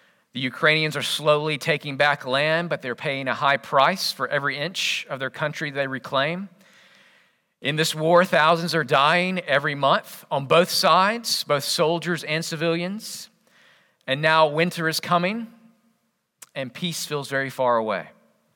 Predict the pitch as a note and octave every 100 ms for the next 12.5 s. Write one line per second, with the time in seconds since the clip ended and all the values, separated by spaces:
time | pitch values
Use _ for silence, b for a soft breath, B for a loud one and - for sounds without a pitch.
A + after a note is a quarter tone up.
0 | _ _ _ _ _ _ - B B B2
1 | D3 B3+ D#3+ F#3 A#3 - _ - D#3 -
2 | - G3 F#3+ A3 - A#2+ G#2+ G#2+ A#2+ C#3
3 | _ _ _ _ _ _ _ D3+ D#3 F#3+
4 | G2+ - - - - _ _ B2 C3 C3
5 | B2 C#3+ C3+ C#3+ C#3+ C3 D#3 D#3+ C#3 C#3
6 | - C3+ C3+ G2 D2+ - b b b b
7 | b - E3 D3+ D3 D3 C3+ D#3+ D3+ D#3+
8 | - C3 C3 B2+ C#3 C#3+ D3+ - D3 C#3+
9 | B2 D3 C#3+ B2+ C3 C#3 - C3+ C#3+ D#3
10 | - - b b b b b B2+ C3 -
11 | D3+ D#3 D#3 D3+ C#3 C3+ C#3 D#3 C#3 B2+
12 | C#3+ C#3 D#3 E3+